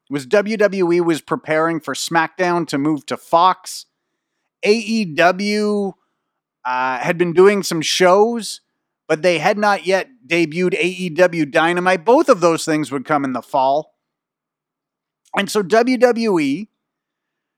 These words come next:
perhaps responding to falling ratings, just wanting to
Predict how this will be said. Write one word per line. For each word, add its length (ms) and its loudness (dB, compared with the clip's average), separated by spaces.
perhaps 640 0
responding 720 0
to 640 -10
falling 600 0
ratings, 680 0
just 360 -4
wanting 420 0
to 360 0